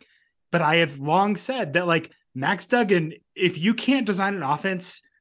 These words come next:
that wins with Max Duggan, you can't design an offense. And, and I was very vindicated here. Um,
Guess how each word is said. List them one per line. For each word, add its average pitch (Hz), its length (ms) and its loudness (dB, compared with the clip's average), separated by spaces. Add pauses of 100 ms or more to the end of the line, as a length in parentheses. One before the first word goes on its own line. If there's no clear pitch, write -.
(120)
that 143 260 -2
wins 170 420 0
with 165 180 -4
Max 143 260 -4
Duggan, 156 380 -2
you 160 120 -4
can't 165 300 -4
design 131 280 -6
an 117 80 -8
offense. 107 540 -10
And, 131 160 -8
and 131 220 -6
I 123 80 -4
was 120 160 -6
very 127 220 -4
vindicated 123 640 -6
here. 151 400 -2 (460)
Um, 127 520 -2